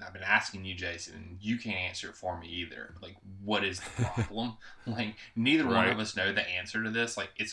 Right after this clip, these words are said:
Speaker 1: clearly wasn't the manager. Like, I don't know if it's the players. That's who I tend to blame.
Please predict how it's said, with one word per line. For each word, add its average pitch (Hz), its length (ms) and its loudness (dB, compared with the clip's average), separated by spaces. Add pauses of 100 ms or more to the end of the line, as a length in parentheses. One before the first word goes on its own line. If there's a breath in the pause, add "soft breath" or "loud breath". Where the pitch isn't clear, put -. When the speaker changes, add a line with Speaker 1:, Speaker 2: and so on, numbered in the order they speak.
Speaker 1:
clearly 117 360 2
wasn't 101 380 0
the - 60 -12
manager. - 380 -12
Like, - 280 -4
I 98 120 0
don't 107 160 -4
know 90 100 -2
if 87 160 -8
it's - 100 -20
the - 100 -20
players. 87 420 -8
That's 101 200 -2
who - 80 -6
I 90 100 -2
tend - 240 -12
to 110 60 -16
blame. - 160 -10